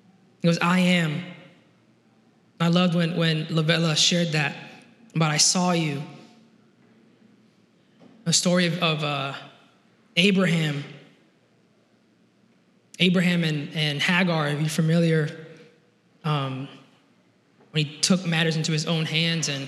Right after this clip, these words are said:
<sighs> you know, we could assume that he, it, it was not consensual what happened between him and Hagar. And she was wandering in the wilderness, and we were talking about this, Deanna was, and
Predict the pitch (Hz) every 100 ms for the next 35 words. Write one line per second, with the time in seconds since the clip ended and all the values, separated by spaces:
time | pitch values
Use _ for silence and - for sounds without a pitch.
0 | - - - _ _ _ _ _ _ _
1 | - - - - - 180 180 - - -
2 | - - - - - - - - _ -
3 | 175 170 175 165 151 - 175 170 156 151
4 | 156 165 160 151 - - - - _ _
5 | _ _ _ - - 170 139 170 160 -
6 | - - - - _ - 226 214 202 190
7 | 196 180 180 147 147 151 160 160 151 143
8 | 156 143 156 147 139 147 - - 156 143
9 | 147 143 - - - - _ _ _ _
10 | _ _ - 160 185 160 160 - 170 185
11 | 202 190 185 175 160 156 175 160 156 151
12 | - 147 151 147 - 170 170 156 151 147
13 | 147 143 151 160 156 147 151 139 135